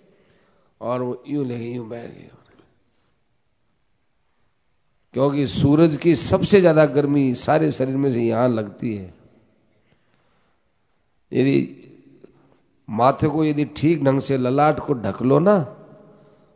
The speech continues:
और बाकी ये शरीर खुला भी रहे तो इतनी गर्मी नहीं लगती जितनी यहां लगती है। तो वो यहां उन्होंने छाया कर ली।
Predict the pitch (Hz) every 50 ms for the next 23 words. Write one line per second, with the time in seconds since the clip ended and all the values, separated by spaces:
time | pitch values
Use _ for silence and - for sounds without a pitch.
0 | _ - 113 113 110 131 135 135 - - 151 151 147 131 - - 135 139 147 139
1 | - - - 131 139 147 151 151 147 147 131 123 120 117 123 143 170 185 190 -
2 | - - 135 117 95 - - - - - - - _ _ _ _ _ _ _ _
3 | _ - 131 131 - 135 143 139 117 127 127 127 131 135 135 139 143 143 151 143
4 | 135 135 - - 123 127 117 110 107 101 110 120 120 113 107 101 - - - 104
5 | 92 87 - - - _ - - - _ _ _ _ _ _ _ _ _ _ _
6 | _ _ _ _ _ _ _ _ _ _ _ _ _ _ _ _ _ _ _ _
7 | _ _ _ _ _ _ _ _ _ _ _ _ _ - 123 127 131 131 131 131
8 | 127 123 123 117 127 143 143 135 131 127 127 135 135 - - - 107 110 117 117
9 | 110 - 113 113 90 92 92 101 87